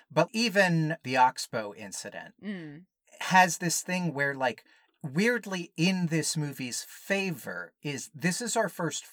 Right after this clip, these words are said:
Speaker 1: formulaic Western.
Speaker 2: Yes.
Speaker 1: This is our first Western that is shaped the way a Western is supposed to be and not a story set in the West.
Speaker 2: Yes.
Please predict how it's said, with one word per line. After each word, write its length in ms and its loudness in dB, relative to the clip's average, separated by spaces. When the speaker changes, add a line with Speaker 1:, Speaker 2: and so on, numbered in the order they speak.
Speaker 1:
formulaic 920 -4
Western. 500 -10
Speaker 2:
Yes. 540 -6
Speaker 1:
This 240 2
is 120 2
our 140 2
first 380 0
Western 720 0
that 200 -2
is 160 -6
shaped 580 -4
the 200 -2
way 400 -4
a 20 -6
Western 560 -2
is 140 0
supposed 400 -6
to 60 -6
be 280 -6
and 180 2
not 280 4
a 100 -2
story 640 -2
set 400 2
in 220 -8
the 100 -8
West. 480 2
Speaker 2:
Yes. 420 2